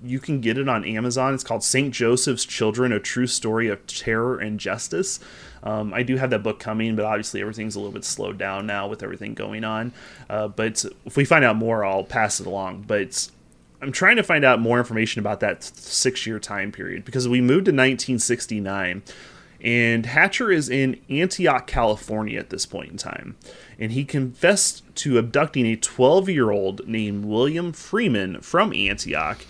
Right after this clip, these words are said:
and that happened on August twenty-seventh of nineteen sixty-nine. All right. On August twenty-ninth of nineteen sixty-nine, six-year-old Gilbert Martinez was reported missing in San Francisco. According to the six-year-old girl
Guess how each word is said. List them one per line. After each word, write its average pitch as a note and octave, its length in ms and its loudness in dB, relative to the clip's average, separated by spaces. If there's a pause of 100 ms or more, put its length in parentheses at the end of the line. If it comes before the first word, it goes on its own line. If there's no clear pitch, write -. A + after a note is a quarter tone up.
(220)
and A#2 100 -4
that A2+ 80 0
happened A#2 240 2
on G2+ 80 -2
August A2 400 0
twenty-seventh F#2+ 640 -4
of - 120 -10
nineteen - 420 -12
sixty-nine. - 920 -10 (1080)
All G#2 60 -12
right. A#2+ 280 -8 (1600)
On A#2 120 0
August C#3 320 6
twenty-ninth C#3 540 4
of F3 80 2
nineteen A2+ 460 2
sixty-nine, G#2 840 0
six-year-old B2 760 4
Gilbert C#3 300 8
Martinez G#2+ 920 -2
was G#2+ 180 -2
reported G#2+ 460 0
missing G2+ 340 -2
in G2+ 120 -4
San G2+ 240 -4
Francisco. - 600 -2
According B2 420 2
to A#2 220 0
the G#2 160 -2
six-year-old G#2+ 840 0
girl A#2+ 560 4